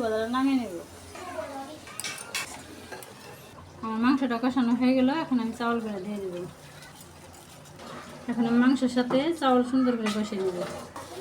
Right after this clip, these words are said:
এই যে আমি সুন্দর করে কষিয়ে নিলাম। এখন এই আলুগুলো দিয়ে দিলাম। এখন আমি আর একটু নাড়াচাড়া দিয়ে পানি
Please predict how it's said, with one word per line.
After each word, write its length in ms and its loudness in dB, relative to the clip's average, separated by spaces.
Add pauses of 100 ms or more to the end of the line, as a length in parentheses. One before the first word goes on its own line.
(380)
এই 140 6
যে 80 2
আমি 180 0
সুন্দর 280 6
করে 200 8
কষিয়ে 360 8
নিলাম। 240 4 (960)
এখন 160 0 (140)
এই 80 2 (220)
আলুগুলো 340 2 (100)
দিয়ে 200 -2
দিলাম। 200 0 (1080)
এখন 220 -4
আমি 160 0 (260)
আর 160 -4
একটু 220 -12
নাড়াচাড়া 500 4
দিয়ে 140 6 (180)
পানি 140 2